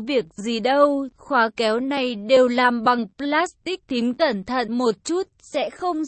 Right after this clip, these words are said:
sự cố gì." Cứ đẩy đưa như vậy, hai người đứng cạnh càng ngày càng gần. Đinh Nhị Cẩu lúc này có thể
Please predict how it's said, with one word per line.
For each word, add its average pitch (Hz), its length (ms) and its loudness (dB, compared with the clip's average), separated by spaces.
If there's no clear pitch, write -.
sự 277 220 -4
cố 220 280 4
gì." 220 540 -4
Cứ 269 240 -2
đẩy 262 280 -2
đưa 294 300 -2
như 330 300 -2
vậy, 262 420 -2
hai 311 240 -6
người 311 440 0
đứng 240 300 -2
cạnh 285 220 -4
càng 277 260 0
ngày 262 340 -2
càng 247 260 -2
gần. 233 420 -2
Đinh 294 300 -2
Nhị 262 300 -2
Cẩu 254 260 2
lúc 302 280 -2
này 262 460 -2
có 247 260 0
thể 277 260 -2